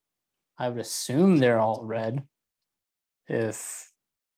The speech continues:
K, if, yeah, if the Chargers are in all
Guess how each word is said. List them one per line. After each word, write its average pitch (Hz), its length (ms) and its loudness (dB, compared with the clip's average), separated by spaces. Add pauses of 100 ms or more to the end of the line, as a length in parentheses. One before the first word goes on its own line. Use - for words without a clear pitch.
(300)
K, 64 420 -2
if, 110 260 -4 (180)
yeah, 123 360 4
if 113 220 -8
the 135 80 -8
Chargers 127 580 2
are 117 160 0
in 117 380 -4 (960)
all 110 1120 0